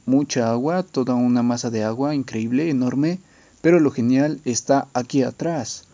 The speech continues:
¡Wow! Chon, chon, chon, chon. Vean nada más, esto es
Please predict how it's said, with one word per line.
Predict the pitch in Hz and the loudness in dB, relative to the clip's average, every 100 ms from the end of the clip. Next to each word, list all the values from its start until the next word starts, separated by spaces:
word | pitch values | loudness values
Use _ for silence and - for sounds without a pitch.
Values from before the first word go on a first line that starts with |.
| _ - | _ 4
¡Wow! | 160 165 147 135 127 120 113 107 101 - _ _ _ _ _ _ _ _ _ | 8 8 8 8 8 8 6 4 -2 -12 _ _ _ _ _ _ _ _ _
Chon, | - 127 | -4 -2
chon, | 135 123 | 0 -2
chon, | 131 127 | -2 -2
chon. | 113 104 104 104 104 107 104 - _ _ _ _ _ _ _ - | -2 -4 -4 -6 -8 -10 -12 -18 _ _ _ _ _ _ _ -2
Vean | 139 151 | 2 2
nada | 156 156 | 4 2
más, | 156 156 - _ - | 2 0 -6 _ -4
esto | 139 135 - | -2 -2 0
es | 147 143 - | 0 0 -4